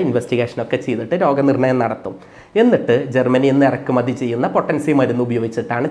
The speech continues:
ചെയ്യാറുള്ളത്. കോൺസ്റ്റിറ്റ്യൂഷണൽ ട്രീറ്റ്മെന്റ് കൊണ്ട് തന്നെ ഇത് നല്ല രൂപത്തിൽ മാറ്റിയെടുക്കാൻ പറ്റും. വയസ്സായവർക്ക് പൊതുവെ ഒരു ഒറ്റപ്പെടൽ ഉണ്ടാകും, മൊത്തത്തിൽ ഞാൻ എല്ലാവർക്കും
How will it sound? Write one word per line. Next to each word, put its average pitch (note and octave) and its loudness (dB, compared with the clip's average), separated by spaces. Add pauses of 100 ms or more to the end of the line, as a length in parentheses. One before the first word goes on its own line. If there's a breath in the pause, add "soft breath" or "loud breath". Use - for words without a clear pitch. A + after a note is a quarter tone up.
ചെയ്യാറുള്ളത്. A#2 -2 (140)
കോൺസ്റ്റിറ്റ്യൂഷണൽ C#3 -2
ട്രീറ്റ്മെന്റ് A#2 -2
കൊണ്ട് A#2+ -2
തന്നെ B2+ -2 (420 loud breath)
ഇത് B2+ 0 (140)
നല്ല B2 2
രൂപത്തിൽ A#2+ -2 (100)
മാറ്റിയെടുക്കാൻ A2+ -4
പറ്റും. - -10 (480 loud breath)
വയസ്സായവർക്ക് G3+ 2
പൊതുവെ C3+ 2
ഒരു C3 2
ഒറ്റപ്പെടൽ A#2 -2 (100)
ഉണ്ടാകും, G#2 -8 (1000 loud breath)
മൊത്തത്തിൽ C#3+ 0
ഞാൻ B2+ 2
എല്ലാവർക്കും B2 -2